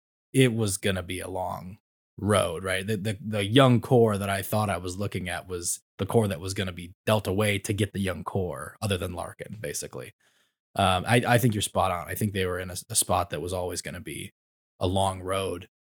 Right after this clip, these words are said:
And maybe it's just one of those things that when you're looking at it, um,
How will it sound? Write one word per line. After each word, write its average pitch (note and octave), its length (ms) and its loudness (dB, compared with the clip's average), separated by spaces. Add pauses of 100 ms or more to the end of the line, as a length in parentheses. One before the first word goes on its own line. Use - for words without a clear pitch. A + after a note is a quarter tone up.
(100)
And G2 160 2
maybe A2+ 300 8
it's G2+ 120 0
just G#2+ 200 0
one G#2 160 2
of G2+ 40 0
those G2 140 0
things G#2+ 160 0
that F2+ 80 -2
when G2 100 -4
you're F#2+ 120 -2
looking G2+ 320 -2
at F2 180 0
it, F2+ 240 -2 (160)
um, E2 460 -6